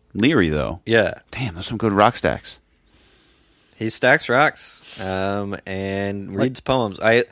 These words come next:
Speaker 2: I end the show, 'cause he always wants to be on, but I have, I separate the comedy from, uh, his poet. I'm like, "That's been our comedy show, but now some words of wisdom." We've been messing with the loop pedal lately. He can just go on there and make something musical happen in, like,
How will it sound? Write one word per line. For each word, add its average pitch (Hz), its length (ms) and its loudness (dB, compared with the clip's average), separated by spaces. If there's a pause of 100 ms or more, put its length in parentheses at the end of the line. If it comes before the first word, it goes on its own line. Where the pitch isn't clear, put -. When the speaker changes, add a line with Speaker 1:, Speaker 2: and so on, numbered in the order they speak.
(240)
Speaker 2:
I 117 160 4
end 143 180 4
the 156 60 4
show, 113 540 4 (340)
'cause 131 140 0
he 139 100 8
always 147 220 10
wants 139 160 2
to 147 60 -4
be 135 100 6
on, 90 260 2
but 104 140 0
I 107 80 8
have, 120 180 6
I 107 140 0
separate 135 460 4
the 117 60 -4
comedy 104 500 0
from, 95 380 -4 (640)
uh, 82 280 -2
his 104 140 -6
poet. 90 360 0
I'm 98 100 -4
like, 85 160 -4
"That's 92 220 0
been 113 120 0
our 110 80 2
comedy 95 360 -2
show, 90 240 -4
but 85 120 -8
now 87 220 -4
some 92 220 -8
words 90 200 -4
of 92 60 -10
wisdom." 90 460 -4 (640)
We've 110 120 -2
been 110 140 -2
messing 110 220 0
with 107 100 -2
the 110 80 0
loop 113 220 0
pedal 92 240 0
lately. 87 340 0
He 117 140 -4
can 131 160 -4
just 120 180 -4
go 95 160 2
on 104 240 4
there 90 440 0
and 90 180 -8
make 92 180 -2
something 98 320 -4
musical 92 400 -2
happen 87 340 -4
in, 85 100 -6
like, 87 180 -8